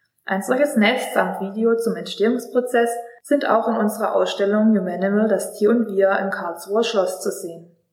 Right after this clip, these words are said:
Das Video zeigt den spannenden Prozess, wie die Tiere unbewusst zu Künstlern werden,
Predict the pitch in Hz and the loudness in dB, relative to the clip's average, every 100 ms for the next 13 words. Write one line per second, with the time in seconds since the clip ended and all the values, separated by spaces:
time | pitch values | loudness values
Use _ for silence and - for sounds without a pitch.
0 | _ 185 - 220 262 277 269 208 190 202 | _ -12 -6 -2 2 4 4 2 0 0
1 | 185 - 196 247 247 247 240 233 202 190 | -4 2 2 4 2 2 2 2 4 4
2 | 196 180 185 185 220 196 - 226 262 262 | 2 -6 -8 -4 -2 0 2 2 2 2
3 | 254 254 254 254 233 208 202 190 180 180 | 0 0 -2 0 0 0 -2 -4 -4 -6
4 | 180 175 | -8 -10